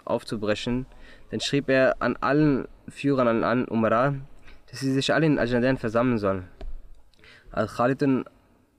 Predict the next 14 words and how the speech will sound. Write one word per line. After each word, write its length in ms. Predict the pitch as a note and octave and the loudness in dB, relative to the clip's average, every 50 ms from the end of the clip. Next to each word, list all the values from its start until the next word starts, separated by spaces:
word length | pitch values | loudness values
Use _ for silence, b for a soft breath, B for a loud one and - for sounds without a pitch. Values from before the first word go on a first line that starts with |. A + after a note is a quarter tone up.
| _ _ | _ _
Ubaidah 420 | A2+ A2 G#2 A#2 A#2 A2+ C3 C#3 | -4 0 2 2 2 4 2 0
verließen 480 | C3+ - - B2 A2+ C3 C3 - - B2+ | 0 0 -2 0 0 0 0 -2 -4 -4
sich 260 | A#2+ A#2+ - - - | -2 -4 -4 -8 -6
den 160 | - A2+ A2 | -4 -2 0
Leuten, 540 | G#2+ A2+ A#2+ A#2+ - B2 B2 B2+ B2+ A2+ A2+ | 2 2 2 0 0 -2 -2 -2 -2 -6 -10
verließen 480 | - - A#2+ A2 A2+ B2 A#2+ - - C3 | -10 -6 -6 -4 -4 -4 -6 -4 -4 -4
mit 100 | A#2 - | -2 -2
den 80 | A2+ | -2
Leuten 260 | A2 A2 A2+ A2+ - A2+ | 0 0 0 0 0 -2
Damaskus 540 | A#2+ G#2+ A2 A#2 A#2+ - - - C3 - | 0 0 0 0 -2 -4 -6 -8 -6 -4
und 80 | B2 A2 | -2 -2
eilten 300 | D2 F#2 A#2+ B2+ - - | 0 0 0 -2 0 -2
nach 100 | A#2+ A2+ | -2 0
Ajnadan. 640 | G#2+ A2 G#2+ A2+ G#2 F#2+ G2+ G2+ G2+ G2 F#2 F2+ | 0 -2 0 0 0 2 2 2 2 2 0 -4